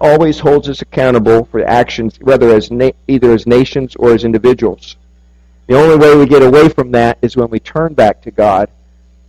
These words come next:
and by His grace, He forgives us, and He loves us. We just saw two weeks ago how God judged the whole world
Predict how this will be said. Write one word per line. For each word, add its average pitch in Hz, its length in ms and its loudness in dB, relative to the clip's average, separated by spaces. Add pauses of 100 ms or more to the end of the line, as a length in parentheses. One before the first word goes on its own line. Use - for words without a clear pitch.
(140)
and 101 140 -4
by 127 200 4
His 123 180 2
grace, 104 680 -4 (220)
He 113 140 -2
forgives 104 480 -2
us, - 500 -16 (340)
and 110 120 -4
He 104 100 -2
loves 104 360 0
us. - 540 -12 (840)
We 160 100 2
just 175 220 0
saw 170 200 4
two 160 280 2
weeks 160 200 0
ago 123 380 2 (360)
how 143 160 2
God 143 600 2
judged 143 340 2
the 135 80 2
whole 135 240 4
world 139 480 2